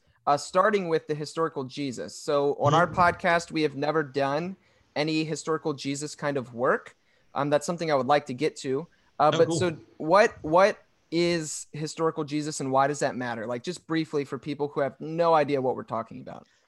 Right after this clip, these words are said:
Speaker 2: Yeah, yeah. So, um, I mean, when you think of just, like, the idea of rethinking your faith, right?
Speaker 1: Mm-hmm.
Speaker 2: And do you, you've had different guests that come on, and one of the things you notice is there's usually some question that sends you off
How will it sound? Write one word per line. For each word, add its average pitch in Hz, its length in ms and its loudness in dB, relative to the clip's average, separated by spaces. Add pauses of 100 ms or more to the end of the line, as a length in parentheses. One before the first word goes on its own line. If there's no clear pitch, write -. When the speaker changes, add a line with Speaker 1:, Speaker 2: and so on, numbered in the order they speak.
(140)
Speaker 2:
Yeah, 226 100 6
yeah. 220 200 6
So, 170 520 2
um, 131 480 -2 (160)
I 165 60 4
mean, 147 400 -2 (120)
when 156 140 4
you 151 80 2
think 196 240 0
of 147 100 2
just, 120 220 2
like, 117 180 0
the 117 120 -2
idea 113 320 2
of 101 80 0
rethinking 113 640 0
your 98 100 -4
faith, 110 260 -2 (380)
right? 113 200 4
Speaker 1:
Mm-hmm. - 80 -2
Speaker 2:
And 101 400 2 (260)
do 113 160 -2
you, 151 140 -2
you've 139 160 4
had 123 360 2
different 147 400 2
guests 113 300 4
that - 100 -10
come 117 160 0
on, 104 240 -2
and 113 240 2
one 127 160 4
of 165 80 4
the 131 80 4
things 120 300 0
you 101 60 -6
notice 110 360 2
is 92 220 -4 (380)
there's 143 220 4
usually 196 300 4
some 123 320 4
question 160 600 -2 (380)
that 113 180 2 (200)
sends 135 460 4
you 107 140 2
off 82 300 -2